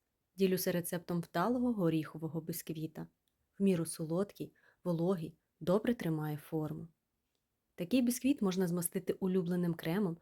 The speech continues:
полити шоколадом та насолоджуватись горіховим тортом. А можна поєднювати із різними бісквітами: шоколадним, маковим чи ванільним.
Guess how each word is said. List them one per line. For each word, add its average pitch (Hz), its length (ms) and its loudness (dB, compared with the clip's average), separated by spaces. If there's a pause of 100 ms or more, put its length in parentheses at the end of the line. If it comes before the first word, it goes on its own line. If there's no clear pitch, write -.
(260)
полити 185 340 0
шоколадом 170 640 -2 (240)
та 269 140 2
насолоджуватись 208 880 2
горіховим 156 600 -2
тортом. 151 540 -6 (800)
А 185 140 0
можна 196 360 2
поєднювати 185 760 2
із 160 120 -4
різними 196 460 2
бісквітами: 165 680 -6 (220)
шоколадним, 170 800 -2
маковим 170 540 0 (120)
чи 277 140 -4
ванільним. 156 600 0